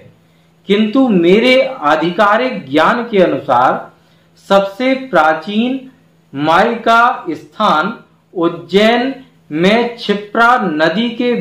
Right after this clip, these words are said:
बीच में एक छोटे से चबूतरे पर रहा है, जिन्हें लोग भूखी माई के नाम से जानते हैं। अब माई दतिया में बसती हैं।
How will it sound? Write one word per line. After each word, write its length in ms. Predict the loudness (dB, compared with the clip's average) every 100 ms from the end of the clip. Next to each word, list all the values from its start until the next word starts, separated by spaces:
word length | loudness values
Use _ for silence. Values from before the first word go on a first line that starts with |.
| -6
बीच 320 | -4 -4 -2
में 420 | -2 0 -2 -4 -10 _ -2
एक 320 | 0 0 -6 -10
छोटे 480 | -2 -2 0 -4 -2
से 180 | -4 -6 -4
चबूतरे 580 | -2 0 0 0 2 2
पर 180 | 2 0
रहा 360 | 2 0 2 -2
है, 200 | -2 -12 _ _ _ _ _ _ -18
जिन्हें 360 | -2 2 2 2
लोग 460 | 4 2 2 -6
भूखी 380 | -2 -2 0 -2
माई 280 | 2 2 2
के 200 | 2 0
नाम 360 | 0 0 -2 -4
से 200 | 0 0
जानते 540 | 0 -2 -2 -6 -8 -8
हैं। 300 | -8 -14 _ _ _ _ _ _ _ _ _ _ -2
अब 200 | -2 2
माई 280 | 2 2 0 -4
दतिया 480 | -4 0 2 4
में 220 | 2 -2 -4
बसती 380 | -6 -8 -12 -10
हैं। 280 | -10 -14